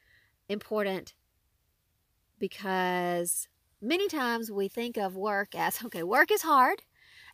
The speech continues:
and work is the result of the fall and sin. So it's hard and supposed to be hard, and Adam's gonna sweat,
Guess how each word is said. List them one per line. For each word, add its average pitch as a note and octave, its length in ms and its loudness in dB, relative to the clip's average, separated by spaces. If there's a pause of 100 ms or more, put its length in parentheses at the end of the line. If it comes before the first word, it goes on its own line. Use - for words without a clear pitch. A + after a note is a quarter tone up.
(120)
and G#3+ 600 2
work C4 300 2
is D#4 120 0
the C#4+ 120 0
result B3 340 2
of G#3+ 120 -6
the G#3 80 -4
fall A3+ 540 10
and F#3+ 220 -6
sin. G#3+ 720 0
So F#3+ 480 4
it's G#3+ 160 -2
hard A#3 300 6
and F4 80 -2
supposed G#3+ 240 -2
to G#3 40 -12
be G3+ 100 -2
hard, G#3 340 4
and G3+ 140 -8
Adam's G3 400 -2
gonna F#3+ 240 -6
sweat, F#3+ 380 0